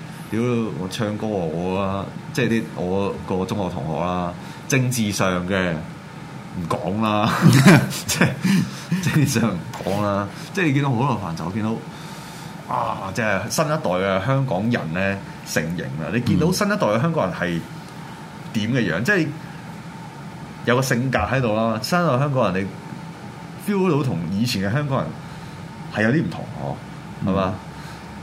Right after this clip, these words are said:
Speaker 1: 佢哋都係香港人，但係佢哋價值觀、佢哋嘅思想、作風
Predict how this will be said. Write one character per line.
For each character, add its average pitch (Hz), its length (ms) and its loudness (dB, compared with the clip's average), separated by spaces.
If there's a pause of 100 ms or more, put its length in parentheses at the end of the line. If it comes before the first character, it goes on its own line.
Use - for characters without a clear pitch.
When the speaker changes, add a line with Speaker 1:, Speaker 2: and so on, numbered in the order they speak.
(140)
Speaker 1:
佢 123 100 6
哋 131 40 4
都 156 100 2
係 113 80 2
香 110 160 -2
港 110 100 0
人， - 100 -6
但 82 160 -6
係 71 60 -4 (380)
佢 131 160 2
哋 113 120 2
價 110 240 0
值 101 140 -2 (100)
觀、 135 220 2 (180)
佢 120 40 0
哋 113 80 0
嘅 131 60 -2
思 151 180 -2 (100)
想、 113 160 -2 (1080)
作 117 180 2
風 117 340 4